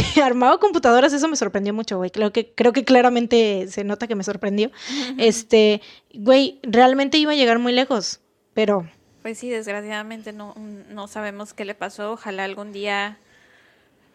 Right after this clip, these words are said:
Speaker 2: hayan respuestas.
Speaker 1: Sí, y ojalá pase como en, como en los casos que contamos en Patreon, ¿no? Que después de décadas se supo.
Speaker 2: Pues es que está complicado porque ni
Speaker 1: Aunque
Speaker 2: siquiera se
Speaker 1: sí.
Speaker 2: encontró un cuerpo.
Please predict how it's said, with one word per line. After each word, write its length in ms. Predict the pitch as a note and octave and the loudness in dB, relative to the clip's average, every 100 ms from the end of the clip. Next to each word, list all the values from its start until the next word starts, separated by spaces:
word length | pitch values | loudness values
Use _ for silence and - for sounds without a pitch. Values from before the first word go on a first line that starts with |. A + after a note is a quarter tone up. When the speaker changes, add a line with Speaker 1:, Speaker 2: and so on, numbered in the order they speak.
| _ | _
Speaker 2:
hayan 300 | A3 A3+ A3+ | 0 2 2
respuestas. 1000 | G#3+ - - A3 A3+ - A#3 B3+ - - - | 0 -6 -4 -2 -2 0 0 0 -10 -16 -12
Speaker 1:
Sí, 380 | - - A#3+ A#3+ A#3 | -6 2 4 2 0
y 120 | B3+ | 0
ojalá 320 | B3+ C#4 C#4+ C#4+ | 2 4 2 2
pase 240 | D#4 F4 | 2 2
como 340 | D#4 B3 A3+ | 2 0 0
en, 400 | A3+ A3 G#3+ G#3+ - | 0 -2 -2 -4 -2
como 200 | A3+ A3 | 0 2
en 80 | A3 | 2
los 160 | A3 | 2
casos 280 | - A#3+ B3+ | 2 2 4
que 100 | A#3+ | 2
contamos 400 | A3 G#3+ G#3+ A3+ | 2 2 0 0
en 140 | A3+ G#3 | -2 0
Patreon, 420 | A3 A3+ A3 F#3+ | 0 2 -2 -2
¿no? 140 | G3+ | -2
Que 100 | A3 | 0
después 320 | G3 - G#3+ G#3+ | 0 0 0 2
de 80 | |
décadas 600 | A3+ A3+ A#3 A3 C#4 - - _ - _ _ | 4 4 4 4 2 -2 -18 _ -20 _ _
se 180 | - G#3 | -10 -8
supo. 540 | - A#3 A3+ A3 G3+ - _ _ _ _ _ | -4 -4 -4 -6 -6 -10 _ _ _ _ _
Speaker 2:
Pues 120 | B3 B3 | -8 -8
es 100 | B3 | -8
que 60 | |
está 200 | D4+ D4+ | -6 -4
complicado 520 | C#4+ D4 B3 G#3+ A#3+ C#4 | -6 -8 -10 -6 -4 -4
porque 140 | A#3 | -8
ni 100 | G#3+ | 0
Speaker 1:
Aunque 360 | B3 B3 B3+ B3+ | 2 4 4 4
Speaker 2:
siquiera 40 | |
se 80 | E4 | 4
Speaker 1:
sí. 60 | F#4 | 2
Speaker 2:
encontró 340 | G#3 A3 G#3+ | -2 -6 -10
un 120 | A3 | -12
cuerpo. 560 | - A3+ A3+ - F#3 | -6 -4 -4 -10 -16